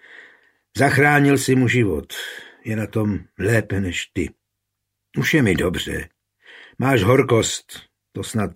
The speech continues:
mé umění zvládne,“ vykládal povzbudivě lékař. „Ale ta rána na noze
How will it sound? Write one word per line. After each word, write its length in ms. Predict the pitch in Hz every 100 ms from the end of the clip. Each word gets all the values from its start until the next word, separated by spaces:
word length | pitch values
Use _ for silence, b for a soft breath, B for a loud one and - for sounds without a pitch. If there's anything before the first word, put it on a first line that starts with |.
| - -
mé 300 | 95 104 113
umění 500 | - 95 98 90 92
zvládne,“ 720 | 76 78 85 80 69 80 80 _ _ _ _ _
vykládal 720 | - 90 110 104 98 101 101
povzbudivě 920 | 92 - 90 87 73 80 85 92 90 82
lékař. 600 | 82 80 - 78 - - _ _ _ _ _ _ _ _ _ _ 107
„Ale 160 | 117
ta 160 | 117 127
rána 360 | 135 135 139
na 160 | 131 131
noze 500 | 127 90 - 67 -